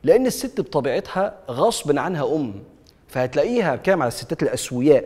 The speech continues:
اللي هم تسعة وتسعين في المية من الستات، بترجع من الشغل ملهوفة إنها تشوف العيال والواجبات، ومين مصدع ومين عيان ومين عايز يروح الدكتور ومين رايح التمرين بتاعه، لأن الراجل كده كده مشغول.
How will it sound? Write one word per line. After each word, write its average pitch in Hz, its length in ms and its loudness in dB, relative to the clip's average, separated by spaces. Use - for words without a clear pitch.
اللي 123 140 0
هم 156 220 -2
تسعة 143 240 -6
وتسعين 160 220 -6
في 139 100 -12
المية 151 140 -2
من 123 60 -4
الستات، 107 440 -10
بترجع 160 460 -4
من 123 140 -4
الشغل 175 480 -4
ملهوفة 143 720 -2
إنها 160 180 -2
تشوف - 240 -10
العيال 147 380 0
والواجبات، 139 640 0
ومين 175 280 2
مصدع 151 460 2
ومين 160 260 0
عيان 143 320 0
ومين 160 160 -2
عايز 156 220 -4
يروح 156 200 -2
الدكتور 139 420 -4
ومين 165 220 -2
رايح 160 240 0
التمرين 147 460 -4
بتاعه، 170 300 -2
لأن 156 200 -4
الراجل 196 320 -2
كده 233 200 -2
كده 233 200 -2
مشغول. 156 480 -6